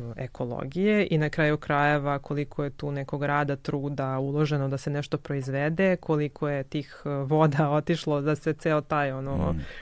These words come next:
Speaker 1: E, ta garnitura odeće proizvede da bi se posle spalila i na kraju šta je to što se spaljuje, znaš, jer kao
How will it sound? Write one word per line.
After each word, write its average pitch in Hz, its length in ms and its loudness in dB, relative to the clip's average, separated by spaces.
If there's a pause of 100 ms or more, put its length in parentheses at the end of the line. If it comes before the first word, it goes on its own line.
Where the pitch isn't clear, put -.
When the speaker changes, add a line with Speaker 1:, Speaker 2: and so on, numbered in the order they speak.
(320)
Speaker 1:
E, 147 200 4
ta 156 200 4
garnitura 156 640 6
odeće 156 380 4
proizvede 151 500 4
da 156 100 4
bi 147 120 0
se - 140 -2
posle 156 360 0
spalila 156 520 2
i 180 60 2
na 160 100 2
kraju 196 240 2
šta 196 280 2
je 202 60 6
to 214 180 0
što - 180 0
se - 160 -2
spaljuje, 143 640 4
znaš, 160 340 2
jer 143 120 -4
kao 170 220 4